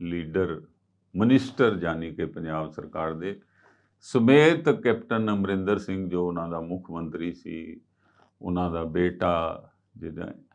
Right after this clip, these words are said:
ਉਹਨਾਂ ਦੀ ਵਾਈਫ, ਜਿਨ੍ਹਾਂ ਉੱਪਰ, ਸਭ ਉੱਪਰ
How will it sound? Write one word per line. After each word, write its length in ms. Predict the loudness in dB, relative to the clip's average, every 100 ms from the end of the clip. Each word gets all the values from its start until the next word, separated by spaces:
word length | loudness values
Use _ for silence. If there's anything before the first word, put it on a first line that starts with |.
| _ _ _ -6
ਉਹਨਾਂ 220 | -4 -2
ਦੀ 100 | 0
ਵਾਈਫ, 340 | 0 0 -2 -10 _ _ _ _ -6
ਜਿਨ੍ਹਾਂ 280 | 2 6 6
ਉੱਪਰ, 460 | 6 6 6 4
ਸਭ 420 | -2 2 4 4 2
ਉੱਪਰ 420 | 2 4 4